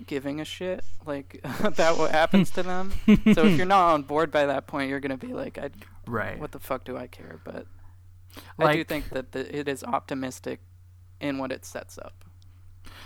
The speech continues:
Speaker 2: I think the ending is optimistic in that it decides to sort of embrace experiencing as a living being. It makes that sort of move from,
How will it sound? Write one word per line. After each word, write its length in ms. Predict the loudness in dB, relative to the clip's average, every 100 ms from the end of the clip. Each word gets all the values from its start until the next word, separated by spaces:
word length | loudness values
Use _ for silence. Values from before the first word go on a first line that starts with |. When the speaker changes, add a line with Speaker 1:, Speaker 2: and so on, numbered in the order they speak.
| -18 -2
Speaker 2:
I 100 | 2
think 320 | 2 4 2 2
the 80 |
ending 260 | 2 2 4
is 100 | 2
optimistic 800 | 0 -2 -4 -4 -2 0 -2 0
in 180 | 0 4
that 220 | 6 4
it 280 | 2 -4 -4 -10 -12 -6
decides 840 | 0 0 6 8 8 6 2 -2 -2
to 80 | -2
sort 260 | 0 2 2
of 300 | -2 -4 -10 -4
embrace 720 | 4 8 8 4 -2 -6 -8 -14 -20 -8
experiencing 960 | -8 -6 -2 2 2 2 0 0 0 0
as 180 | -2 -4
a 60 |
living 360 | -4 -4 -4 -4
being. 380 | -4 -4 -6 -10 -16 -14 -2
It 100 | 2
makes 400 | 2 0 -2 -4
that 240 | 0 0 4
sort 240 | 6 6
of 280 | 4 4 4
move 300 | 4 2 4
from, 400 | 6 4 2